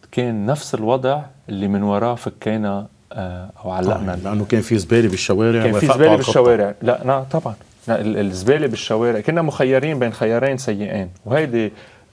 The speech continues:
Speaker 1: أحسن شيء بتعرف تعمله الدولة، هي الابتزاز. يا بتوافق على الخطة يا العالم بتغرق بالنفايات.
Speaker 2: مم.
Speaker 1: وكنا كتير واضحين، وصعدنا بقلب الجلسة،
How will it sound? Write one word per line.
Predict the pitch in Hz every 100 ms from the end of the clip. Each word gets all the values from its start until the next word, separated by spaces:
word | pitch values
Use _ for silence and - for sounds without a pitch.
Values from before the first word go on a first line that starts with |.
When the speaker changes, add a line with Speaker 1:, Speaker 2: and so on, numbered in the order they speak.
| -
Speaker 1:
أحسن | - - - - 110
شيء | 127
بتعرف | 120 104 101
تعمله | - 101 101
الدولة، | 95 101 101 101
هي | 107
الابتزاز. | - 98 113 98 95 85 - _ _ _ - - _ -
يا | 123
بتوافق | 131 135 147 151
على | 113
الخطة | 101 - 131 -
يا | 120 120
العالم | 113 110 110
بتغرق | 101 - 101 -
بالنفايات. | 95 92 90 - -
Speaker 2:
مم. | 110 95 - - -
Speaker 1:
وكنا | - 143 151
كتير | 139 185 185
واضحين، | 117 98 - 92 - _ _ -
وصعدنا | 104 101 110 147 147
بقلب | 120 165 143
الجلسة، | 101 101 87 -